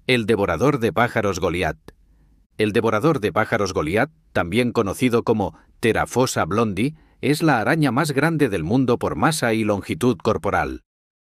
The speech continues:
Encontrada en el norte de Sudamérica, esta araña puede pesar hasta ciento setenta y cinco gramos y tener una envergadura de casi un pie. A pesar de su nombre,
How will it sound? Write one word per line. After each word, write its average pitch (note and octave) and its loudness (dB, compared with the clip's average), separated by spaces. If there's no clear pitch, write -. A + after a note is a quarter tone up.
Encontrada G2 0
en G#2+ -2
el D#2 -4
norte A2+ 0
de F2+ -4
Sudamérica, F2+ -2
esta D3 0
araña C3+ 0
puede A2 2
pesar A#2+ 0
hasta G#2+ -2
ciento A2+ 0
setenta F2+ -4
y D#2+ -2
cinco A2 -2
gramos G#2 -2
y B2 -2
tener E3 2
una F3 0
envergadura B2+ 2
de F#2 -4
casi B2+ 0
un A#2+ 0
pie. C#2 -6
A F2 0
pesar G#2 -2
de G#2+ 0
su - -2
nombre, A#2 0